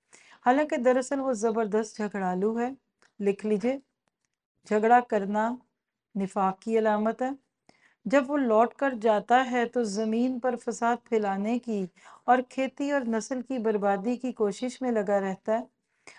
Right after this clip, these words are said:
और अल्लाह ताला फसाद को नापसंद करता है। और जब उसे कहा जाए कि अल्लाह से डरो और तो तकब्बुर और तासुब इसे गुनाह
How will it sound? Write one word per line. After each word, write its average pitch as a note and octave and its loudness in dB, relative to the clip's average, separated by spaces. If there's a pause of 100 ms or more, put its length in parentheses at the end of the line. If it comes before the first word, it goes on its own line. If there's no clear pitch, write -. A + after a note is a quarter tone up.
(180)
और A#3+ 8
अल्लाह C4+ 2
ताला C#4+ 0
फसाद A3+ 0
को A#3+ 0
नापसंद A3+ -2
करता F#3+ -4 (140)
है। F#3 -8 (380)
और A#3+ 4
जब B3+ 4
उसे C4+ 0
कहा A3 2
जाए G#3+ 2
कि A3 -4
अल्लाह G#3+ 2
से B3+ -2
डरो G#3+ 2
और G#3+ 0 (260)
तो A#3 4
तकब्बुर A3+ -2
और B3 2 (100)
तासुब A3 0
इसे G3 -4 (420)
गुनाह C#4+ 2